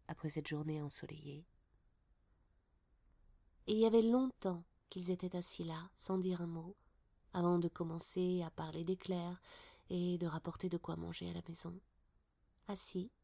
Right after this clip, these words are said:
simplement, côte à côte. Matisse regardait par-dessus les cimes de la forêt, l'air contraint.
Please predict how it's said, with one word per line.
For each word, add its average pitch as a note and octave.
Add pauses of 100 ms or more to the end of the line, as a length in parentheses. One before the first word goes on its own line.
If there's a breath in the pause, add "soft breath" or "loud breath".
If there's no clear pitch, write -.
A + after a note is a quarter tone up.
(240)
simplement, F3+ (480)
côte -
à F#3
côte. - (1400)
Matisse A3
regardait G#3+
par-dessus G3
les G3
cimes G#3+
de G3
la F3
forêt, F3+ (520)
l'air F#3
contraint. E3